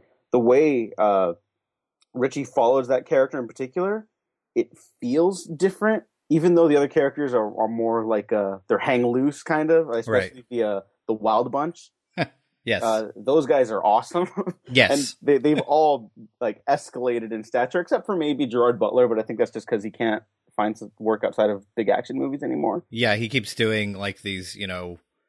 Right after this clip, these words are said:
Speaker 2: what is it? Uh, London is Falling and, <laughs> like, just, like,
Speaker 1: Yeah.
Speaker 2: stop.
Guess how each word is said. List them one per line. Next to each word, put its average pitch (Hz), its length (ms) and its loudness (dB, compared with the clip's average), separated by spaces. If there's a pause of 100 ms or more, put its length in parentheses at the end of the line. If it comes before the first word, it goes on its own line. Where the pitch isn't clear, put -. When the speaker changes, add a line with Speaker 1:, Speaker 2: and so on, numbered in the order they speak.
(120)
Speaker 2:
what 107 220 -2
is 101 120 -4
it? 92 160 -10
Uh, 90 420 -6 (200)
London 110 460 0
is 101 100 -8
Falling 101 720 -2
and, 92 240 -10
<laughs> - 60 -12
like, 190 300 -2
just, - 360 -4
like, 143 160 4
Speaker 1:
Yeah. 107 220 2 (140)
Speaker 2:
stop. 139 600 4